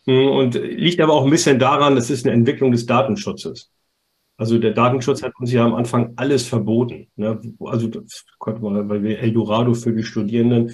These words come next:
Mittlerweile ist auch die Rechtsprechung so ein bisschen, ich sag jetzt mal, mit einem gesunden Menschenverstand daran gegangen und, äh, hat eben halt gesagt, "Na ja, gut, äh, vielleicht sollten wir den Prüfenden doch ein bisschen mehr Gelegenheit <laughs> geben, die Studierenden zu überprüfen."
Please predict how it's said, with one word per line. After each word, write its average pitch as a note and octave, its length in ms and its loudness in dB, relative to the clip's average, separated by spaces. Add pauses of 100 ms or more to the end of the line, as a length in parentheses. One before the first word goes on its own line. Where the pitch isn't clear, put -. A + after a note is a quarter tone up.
(340)
Mittlerweile B2 560 4
ist C3 120 2
auch A#2+ 140 -2
die A#2 140 2
Rechtsprechung A#2+ 880 0
so A#2 100 0
ein A2 60 0
bisschen, A#2 400 -2
ich G2+ 120 -10
sag G#2+ 120 -6
jetzt G#2+ 160 -4
mal, G#2+ 140 0
mit G#2+ 100 0
einem A2+ 140 -6
gesunden A2+ 360 -2
Menschenverstand G#2+ 800 -4
daran F#2+ 260 -4
gegangen G2 540 -6 (460)
und, G#2 320 -2
äh, A2 180 0
hat G#2+ 160 0
eben G#2 180 -2
halt G#2 160 -4
gesagt, G2+ 300 -2
"Na G2 100 -4
ja, G#2 140 0
gut, G#2 320 0
äh, - 120 -10 (960)
vielleicht G2+ 360 -2
sollten G#2 340 0
wir G#2 100 0
den G#2+ 520 -2 (100)
Prüfenden A2+ 500 0
doch G#2 140 -2
ein A2+ 80 -2
bisschen G#2+ 320 0
mehr G#2+ 140 2
Gelegenheit G#2 640 0
<laughs> - 0 -
geben, C#3 500 -2
die E3+ 180 -2
Studierenden A#2+ 640 4
zu B2 80 -4
überprüfen." B2 580 2